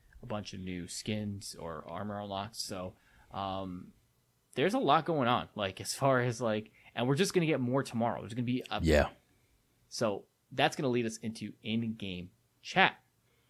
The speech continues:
Speaker 1: which we're gonna talk about our dreams, our hopes, our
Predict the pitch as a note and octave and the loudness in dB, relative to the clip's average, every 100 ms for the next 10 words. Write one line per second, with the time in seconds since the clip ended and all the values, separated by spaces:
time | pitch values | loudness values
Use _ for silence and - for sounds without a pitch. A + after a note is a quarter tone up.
0 | - F#2 - - _ A#2 F#3 C#3 G#2 G2 | -18 -14 -14 -16 _ -2 2 2 2 -2
1 | - - F2 E2 - _ _ _ _ _ | -4 -6 -4 -4 -8 _ _ _ _ _
2 | _ _ _ _ _ _ _ _ _ _ | _ _ _ _ _ _ _ _ _ _
3 | - A2+ A2+ A2 _ _ _ - B2+ C3+ | -2 0 0 -4 _ _ _ -8 -4 -2
4 | B2 G#2 - A#2 D3 - - - - _ | -2 -2 -2 0 0 -2 -8 -8 -14 _
5 | _ _ _ _ - G#2+ G#2 G2+ | _ _ _ _ -8 -6 -6 -10